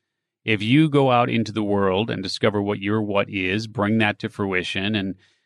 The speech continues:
you're happier, you're fulfilling whatever that, you know, that God idea is that's been brought into your world, right? You're gonna make this world a better place.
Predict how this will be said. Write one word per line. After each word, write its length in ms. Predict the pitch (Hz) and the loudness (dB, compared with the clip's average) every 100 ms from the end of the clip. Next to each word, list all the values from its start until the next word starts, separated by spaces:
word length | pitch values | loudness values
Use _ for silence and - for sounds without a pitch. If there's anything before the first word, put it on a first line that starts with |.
| _ _ | _ _
you're 280 | - 110 120 | -4 2 4
happier, 640 | 113 113 107 117 107 110 110 | 4 0 0 0 4 4 4
you're 220 | 98 92 | 0 -6
fulfilling 500 | - 90 117 110 107 | -8 -4 0 2 2
whatever 580 | 104 104 104 104 104 101 | 2 4 4 2 2 0
that, 220 | 98 107 | 0 0
you 80 | 110 | 0
know, 140 | 107 | 0
that 200 | 98 101 | 2 -2
God 220 | 90 92 | -2 0
idea 480 | 104 104 104 107 104 | 2 2 2 4 4
is 120 | 113 | 2
that's 160 | 107 90 | 0 -4
been 180 | 107 104 | -4 0
brought 280 | 95 104 107 | 4 4 2
into 180 | 107 110 | 0 0
your 160 | 113 | 0
world, 400 | 104 101 98 107 | 0 0 0 0
right? 280 | 98 98 120 | 2 2 0
You're 160 | 113 113 | -2 -2
gonna 120 | 113 | 0
make 180 | 107 104 | 0 -2
this 160 | 110 | -6
world 180 | 107 110 | -2 -2
a 20 | 104 | 2
better 220 | 113 110 | 2 0
place. 520 | - 151 127 104 - | 0 0 2 -2 -6